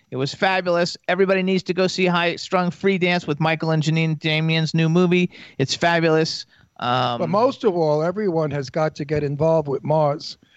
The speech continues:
Speaker 2: because our planet may not be around much longer, and we need to get a rocket to go to Mars. So if you want to volunteer and join the expedition to Mars,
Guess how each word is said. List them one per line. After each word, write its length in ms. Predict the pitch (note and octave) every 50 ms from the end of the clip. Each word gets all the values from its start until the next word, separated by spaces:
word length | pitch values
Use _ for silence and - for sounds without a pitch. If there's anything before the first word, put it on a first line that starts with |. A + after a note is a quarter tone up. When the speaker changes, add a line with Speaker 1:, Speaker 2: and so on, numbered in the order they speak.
| _ - _ _ _ -
Speaker 2:
because 400 | - C#3+ - D#3+ E3 D#3+ D3 -
our 180 | F#3+ F#3+ F3 F3
planet 460 | - - F3+ F3+ F3 E3+ E3 D#3+ -
may 160 | E3+ D#3+ D#3
not 220 | D#3 D#3 D3+ D3 -
be 160 | E3 D3+ D3
around 340 | D3 D3+ D#3+ D#3+ D#3+ D3+ D3
much 260 | C#3+ C#3 - - -
longer, 460 | E3 E3 E3+ F3 F3 D#3+ C#3 C3 - _ _ _ _ _ _ _ _ _ -
and 240 | D3 D3 D3 C#3+
we 100 | D3 D3
need 220 | D3+ D#3+ E3 E3+ D3
to 100 | - E3
get 180 | C#3+ D#3+ D3+ C#3+
a 80 | C#3+
rocket 460 | C3+ C#3+ D#3+ E3 D#3+ - - D3 B2 - _ _ -
to 80 | D#3 C#3
go 160 | C#3 D3 C#3+
to 80 | C3 C3
Mars. 580 | C#3 D3+ D#3 D#3+ D#3 D3 C#3+ C#3+ - - - - - - - _ -
So 280 | - - - D#3+ D3
if 140 | D3 - -
you 100 | F#3 F#3
want 240 | F#3 F3+ F3 F3 E3
to 100 | D#3 D3 C3+ D#3+ - _
volunteer 680 | - C#3 D#3+ D#3+ D#3 D#3 D3 D3 - - G3 G3 F3+ E3+ D#3+ -
and 160 | D3+ C3+ C#3 B2
join 420 | C#3 D#3+ D#3+ E3 D#3 D#3 E3 D#3 - _ _ - _ _ _ _ -
the 100 | - D3+ D#3+
expedition 800 | D#3+ - - - - D3 C3 D3 F3 E3 - - E3 C#3+ C#3+ C3+
to 140 | - D3
Mars, 540 | C#3 D3 E3+ F3+ F3+ E3 D3 D3 D#3+ - -